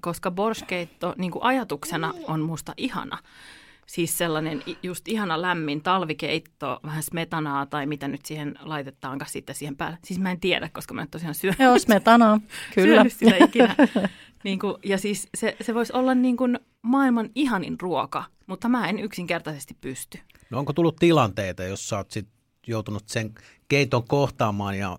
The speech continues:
Speaker 3: ystävällisesti kieltäytymään siitä?
Speaker 1: On ollut muutamia sellaisia tilanteita, mutta ne on ollut pääasiassa siis kotona. <laughs> Että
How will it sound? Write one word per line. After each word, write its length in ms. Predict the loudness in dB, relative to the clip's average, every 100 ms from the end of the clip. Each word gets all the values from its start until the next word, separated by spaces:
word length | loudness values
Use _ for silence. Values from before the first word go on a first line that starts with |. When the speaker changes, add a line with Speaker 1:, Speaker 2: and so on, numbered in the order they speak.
| -12
Speaker 3:
ystävällisesti 840 | -14 -12 -10 -8 -8 -10 -12 -12 -14
kieltäytymään 840 | -6 -4 -4 -8 -14 -14 -18 -16 -16
siitä? 200 | -18 -12 0
Speaker 1:
On 220 | 2 4
ollut 220 | 2 0
muutamia 420 | -2 -2 -2 -4
sellaisia 360 | -4 -4 -4 -6
tilanteita, 580 | -4 -4 -4 -4 -6 -6
mutta 260 | -8 -8
ne 160 | -6 -4
on 120 | -2
ollut 380 | -2 -2 -4 -4
pääasiassa 760 | -2 0 0 -4 -10 -10 -12 -10
siis 200 | -12 -12
kotona. 380 | -6 -8 -6 -8 -2
<laughs> 60 |
Että 140 | 2